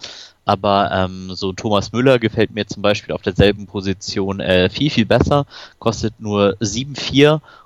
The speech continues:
und der kann tatsächlich auch zwei Tore machen und, ähm, super Form, gerade in der Bundesliga mega viele Assists und ja, f-, f-, für mich das deutlichst bessere Play, also not, not even close gefühlt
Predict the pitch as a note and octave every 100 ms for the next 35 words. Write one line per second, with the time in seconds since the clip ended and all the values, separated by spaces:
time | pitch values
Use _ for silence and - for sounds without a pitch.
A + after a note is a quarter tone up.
0 | _ G#2 G#2 G2 F#2+ - A#2 B2+ B2+ A#2
1 | A2+ G#2+ G2+ C#3+ - G2 - G2 G2 G2
2 | G2 B2+ D3 - - _ - G2+ G2 G2
3 | G2 F#2+ - F#2+ F#2 F#2+ E2+ D#2 D2+ A2
4 | F#2+ C#3 B2+ - - B2+ B2+ B2+ B2+ B2+
5 | - - A2 G#2+ G#2+ A2+ A#2+ A2 A#2+ A2
6 | G#2+ G#2+ A#2 A#2 - A2+ G#2 - C3 B2
7 | - - - G#2+ G#2 G2+ G2 - - -
8 | - _ _ - G2 F#2 F#2+ - D2 G#2
9 | _ - A2+ - - G2+ A2+ - F2+ -
10 | G#2+ C#3+ - F#2+ - G#2+ A2 - F#2+ -
11 | A2 G2+ F#2 F2+ F#2 F2+ F2+ _ _ _
12 | _ _ G2+ B2 A#2 A#2 A#2 A2 G2+ -
13 | A2 A2 - - F#2 - F#2 G#2+